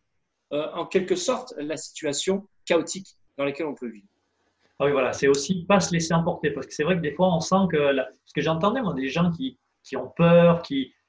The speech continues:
Speaker 2: qui, et qui se laissent envahir par ça. Alors, tu peux peut-être avoir peur, c'est vrai, mais après, tu, tu, tu fais le choix aussi de t'orienter, orienter tes émotions ailleurs et de les cultiver, c'est ça ? C'est continuer à cultiver cette émotion où tu vas te rassurer, où tu vas peut-être,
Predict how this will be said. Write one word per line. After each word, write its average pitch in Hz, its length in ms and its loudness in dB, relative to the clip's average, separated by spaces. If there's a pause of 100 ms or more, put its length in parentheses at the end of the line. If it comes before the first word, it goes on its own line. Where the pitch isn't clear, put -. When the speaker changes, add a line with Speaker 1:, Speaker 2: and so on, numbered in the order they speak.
(140)
Speaker 2:
qui, 147 120 -10
et 165 240 -4
qui 165 120 -6
se 170 100 -2
laissent 208 320 2
envahir 185 540 4
par 170 160 -2
ça. - 280 -2 (260)
Alors, - 220 0
tu 160 140 -8
peux 277 340 -2 (120)
peut-être 165 400 0
avoir 120 320 -4
peur, 277 300 4
c'est 131 80 -6
vrai, 202 340 -2 (220)
mais 160 80 2
après, 233 340 2
tu, 170 260 -4
tu, 139 260 -14
tu - 240 -20
fais 208 100 4
le 185 120 2
choix - 260 -2
aussi 196 300 -4
de 196 440 4
t'orienter, 170 500 4
orienter 151 380 -2
tes 135 140 -6
émotions 143 500 -6
ailleurs 156 500 2
et 147 80 -2
de 160 100 0
les 156 140 2
cultiver, 185 520 0
c'est 143 100 -8
ça ? 190 240 0 (240)
C'est 135 180 -8
continuer 202 480 0
à 185 60 4
cultiver 175 400 0
cette 147 180 -4
émotion 147 520 -2 (340)
où 160 160 0
tu 165 140 -4
vas 156 140 2
te 151 80 -4
rassurer, 147 560 0
où 175 60 2
tu 127 140 -10
vas 151 160 0
peut-être, 139 640 -4